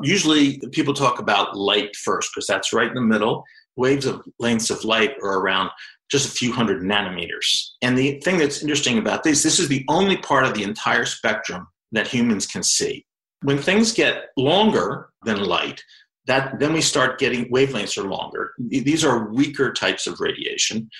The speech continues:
And think radio waves, think microwaves and things like that. These are traditionally called the non-ionizing radiations. So some of these are very long, like, um, radio waves are about the length of a football field. And,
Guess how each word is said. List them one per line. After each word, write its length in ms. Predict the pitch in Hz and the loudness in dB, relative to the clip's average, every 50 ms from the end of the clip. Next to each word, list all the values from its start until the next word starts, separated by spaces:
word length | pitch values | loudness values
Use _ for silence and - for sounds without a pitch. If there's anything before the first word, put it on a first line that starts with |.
| - - - _ _ _ | -20 -20 -20 _ _ _
And 340 | 110 110 104 107 107 110 - | 0 0 2 2 0 -2 -4
think 300 | - - 127 117 110 113 - - | -4 -2 0 0 0 -2 -2 0
radio 340 | 104 113 113 113 117 113 110 | 0 0 2 2 2 2 4
waves, 640 | 107 110 113 107 101 104 104 - - - - - | 4 4 4 4 4 4 2 0 -2 -2 -2 -2
think 280 | - 92 87 90 90 - | -2 -4 -4 -6 -8 -8
microwaves 800 | - 98 98 104 101 - 117 104 98 101 98 98 98 95 - - | -4 -2 -2 -2 0 0 0 2 2 2 2 0 -2 -4 -6 -8
and 120 | 98 95 - | -10 -8 -6
things 260 | 107 101 98 - - | -6 -4 -4 -4 -4
like 200 | 98 92 92 - | -4 -4 -2 -2
that. 260 | - 90 85 85 - 107 | -2 -2 -2 -2 -2 -2
These 180 | 117 117 113 | 0 0 2
are 240 | 135 123 117 113 - - _ _ _ - | 2 0 0 -2 -4 -10 _ _ _ -12
traditionally 480 | - 110 107 107 - - 113 107 101 | -4 -2 0 0 2 2 0 0 -2
called 300 | 101 - 95 90 92 92 | -2 -2 -2 -2 -2 -2
the 80 | 101 95 | -2 -2
non-ionizing 1300 | 98 101 104 104 107 110 110 110 110 107 110 107 98 98 101 101 101 98 95 92 95 95 - 95 90 87 | 0 0 2 2 4 4 4 4 4 2 0 -4 -4 -4 -4 -4 -4 -2 -2 -2 -2 -4 -4 -6 -6 -4
radiations. 800 | 87 92 90 95 92 85 85 - - - - - - - - - - - - - - - | -4 -4 -2 0 0 0 2 0 0 -2 -2 -4 -8 -8 -8 -10 -14 -18 -18 -20 -20 -10
So 140 | - - 160 | -4 -2 0
some 160 | - 233 254 | 2 4 4
of 60 | 294 311 | 4 4
these 120 | 285 226 | 4 4
are 80 | 180 123 | 2 2
very 360 | 110 120 139 165 196 185 147 | 2 2 4 4 4 4 4
long, 280 | 113 98 95 90 - - - | 2 0 -2 -6 -8 -10 -10
like, 300 | 113 107 107 110 101 - - - - | -4 -2 0 0 0 -2 -6 -4 -2
um, 200 | 110 104 104 104 - - - - - _ _ _ - | -2 -2 -2 -2 -8 -12 -18 -20 -20 _ _ _ 0
radio 340 | 143 180 214 254 254 220 156 | 0 2 4 4 4 4 4
waves 340 | 139 127 120 120 110 - 135 | 4 4 2 0 0 0 0
are 120 | 120 110 | 0 2
about 240 | 101 123 120 120 - | 2 2 0 0 -2
the 60 | 113 | -4
length 480 | 98 104 120 131 135 135 135 135 - 110 | -2 -2 0 2 2 0 0 -2 -4 -6
of 100 | 104 101 | -4 -4
a 60 | - | -2
football 420 | - - 233 - - - - 208 | -2 -2 -4 -2 -4 -6 -6 -6
field. 240 | - - - - - - - - - - _ _ _ _ _ _ _ _ _ - - - - - _ _ _ _ _ _ _ - | -8 -10 -10 -12 -14 -14 -16 -18 -18 -18 _ _ _ _ _ _ _ _ _ -6 -6 -6 -10 -18 _ _ _ _ _ _ _ -2
And, 400 | 117 117 120 120 120 117 113 107 | 0 0 2 2 2 2 2 0